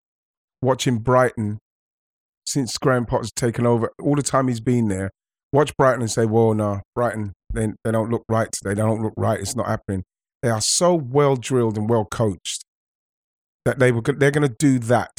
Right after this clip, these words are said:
to a lot more teams. And the pro-, only problem that holds Brighton back in respects of causing teams even more problems is the chances that they're missing. I, I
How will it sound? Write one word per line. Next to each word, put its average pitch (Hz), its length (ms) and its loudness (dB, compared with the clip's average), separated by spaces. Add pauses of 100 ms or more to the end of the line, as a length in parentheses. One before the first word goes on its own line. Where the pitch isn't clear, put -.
(120)
to 123 120 0
a 113 40 2
lot 117 180 0
more 113 140 0
teams. 101 360 -2
And 120 120 0
the 117 140 -2
pro-, - 200 -6
only 175 320 2
problem 120 480 -2 (320)
that 104 160 -2
holds 131 260 0
Brighton 117 380 2
back 113 380 -2 (160)
in 123 120 0
respects - 540 -4
of 117 320 0 (540)
causing 123 320 0
teams 120 360 0
even 113 140 0
more 123 160 4
problems 123 360 -2 (440)
is 135 180 2
the 123 60 -6
chances 110 480 -2
that 117 140 -4
they're 107 100 0
missing. 98 400 -2 (300)
I, 135 60 2
I - 20 2